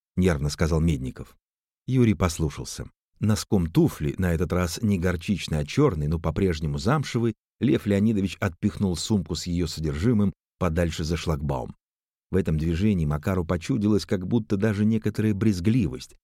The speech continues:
словно не три миллиона было в ней, а горсть монет, набранных неудачливым нищим. Без одной минуты десять.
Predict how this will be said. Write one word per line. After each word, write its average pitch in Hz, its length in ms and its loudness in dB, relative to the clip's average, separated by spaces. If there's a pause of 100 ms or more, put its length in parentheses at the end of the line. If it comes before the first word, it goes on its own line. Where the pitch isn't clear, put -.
(100)
словно 101 380 2
не 104 160 2
три 170 180 0
миллиона 82 380 4
было 80 240 2
в 76 80 -4
ней, 73 240 -2
а 80 100 -4
горсть 87 400 -2
монет, 87 420 2 (160)
набранных 90 600 2
неудачливым 82 680 0
нищим. - 480 -4 (880)
Без 80 200 0
одной 82 380 0
минуты 82 400 0
десять. - 560 -6